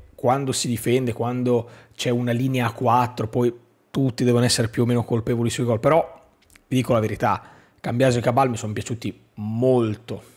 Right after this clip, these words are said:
anche se sono difensori, anche se la Juventus ha preso quattro gol, perché sono stati intraprendenti. Quella palla che dà Cabal a McKennie è un cioccolatino. Quella palla che va a prendere Cabal sul passaggio di Locatelli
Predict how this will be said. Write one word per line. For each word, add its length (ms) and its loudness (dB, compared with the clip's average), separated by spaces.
anche 300 -6
se 140 -8
sono 200 -2
difensori, 760 0
anche 240 -2
se 120 -8
la 60 -4
Juventus 340 -2
ha 60 -6
preso 240 -4
quattro 340 -4
gol, 320 2
perché 260 -2
sono 160 -4
stati 300 -2
intraprendenti. 1040 -6
Quella 220 -4
palla 300 2
che 100 -6
dà 140 -4
Cabal 300 0
a 40 0
McKennie 600 -8
è 40 -12
un 80 -10
cioccolatino. 680 -6
Quella 260 -2
palla 260 2
che 120 -8
va 80 -2
a 40 0
prendere 380 -2
Cabal 460 0
sul 500 -2
passaggio 420 -2
di 80 -2
Locatelli 800 -2